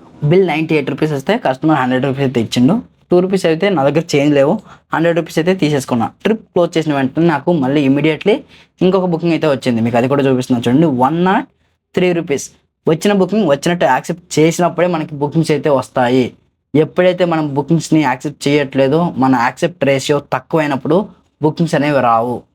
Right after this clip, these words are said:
దీన్ని గుర్తుపెట్టుకుంటే పోర్టర్లో మంచి ఎర్నింగ్స్ అయితే మీకు వస్తాయి. పికప్ లొకేషన్ చూద్దాము. పికప్ లొకేషన్ కూడా నాకు nearby టూ హండ్రెడ్ మీటర్స్ మాత్రమే ఉంది, అంటే చాలా దగ్గర. ఒక టూ మినిట్స్లో మనం పికప్ లొకేషన్కి అయితే వెళ్ళిపోవచ్చు.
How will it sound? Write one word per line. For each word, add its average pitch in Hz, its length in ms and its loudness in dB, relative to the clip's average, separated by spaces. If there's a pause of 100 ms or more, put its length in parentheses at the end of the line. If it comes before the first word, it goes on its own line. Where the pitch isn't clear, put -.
దీన్ని 139 200 2
గుర్తుపెట్టుకుంటే 147 800 -2 (380)
పోర్టర్లో 151 440 2
మంచి 190 400 -2
ఎర్నింగ్స్ 185 320 -2
అయితే 180 160 0
మీకు 156 260 0
వస్తాయి. 135 360 -4 (100)
పికప్ 151 280 -2
లొకేషన్ 147 400 -2
చూద్దాము. 135 400 2 (480)
పికప్ 185 320 0
లొకేషన్ 170 460 -2
కూడా 151 240 2
నాకు 170 540 -2
nearby 180 500 2 (280)
టూ 208 120 4
హండ్రెడ్ 180 340 0
మీటర్స్ 160 320 -4
మాత్రమే 175 480 0
ఉంది, 139 380 -2 (380)
అంటే 170 460 0 (320)
చాలా 175 220 2
దగ్గర. 180 320 -2 (280)
ఒక 135 100 0
టూ 160 220 0
మినిట్స్లో 185 360 2
మనం 185 280 -2 (420)
పికప్ 185 240 0
లొకేషన్కి 170 360 -2
అయితే 165 120 0
వెళ్ళిపోవచ్చు. 147 520 0